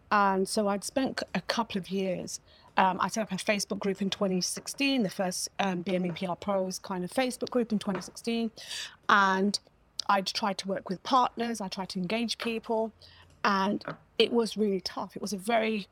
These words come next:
you know, different world then to a certain extent. God, it makes it sound like, I don't know, like nineteen fifties. But in a way,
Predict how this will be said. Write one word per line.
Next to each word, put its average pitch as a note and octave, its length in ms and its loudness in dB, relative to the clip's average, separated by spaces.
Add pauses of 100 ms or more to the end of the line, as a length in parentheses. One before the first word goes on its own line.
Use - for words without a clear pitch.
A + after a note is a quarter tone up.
(200)
you G#3+ 120 0
know, G3+ 100 0
different F#3+ 480 -4 (260)
world G#3 360 4
then E3 180 0
to - 100 -2
a F3 40 -4
certain G3 260 -4
extent. F3+ 240 -4
God, G#3 120 0
it F3+ 60 -4
makes G3 220 -4
it F#3 60 -10
sound F#3+ 160 -2
like, - 460 -2
I G3+ 80 4
don't G3 100 2
know, F#3 200 -2
like - 220 2
nineteen G#3 380 2
fifties. - 420 -4
But - 100 2
in A3 80 4
a A#3 60 4
way, A#3+ 260 4